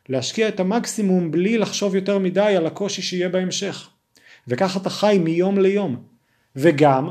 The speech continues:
מצד שני של המטבע, על ידי הריכוז בהיום, שלא ידחה את עצמו מיום ליום, לומר, "מחר אתחיל,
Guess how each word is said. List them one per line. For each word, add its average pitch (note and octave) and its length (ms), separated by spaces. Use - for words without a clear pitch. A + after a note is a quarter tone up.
מצד C#3+ 400
שני C#3 360
של C#3 220
המטבע, B2 500
על C#3 120
ידי B2 240
הריכוז E3 640
בהיום, C#3 1300
שלא E3+ 520
ידחה G3 480
את G#3 100
עצמו D#3+ 420
מיום D#3 460
ליום, D3 480
לומר, C#3 600
"מחר E3 540
אתחיל, B2+ 460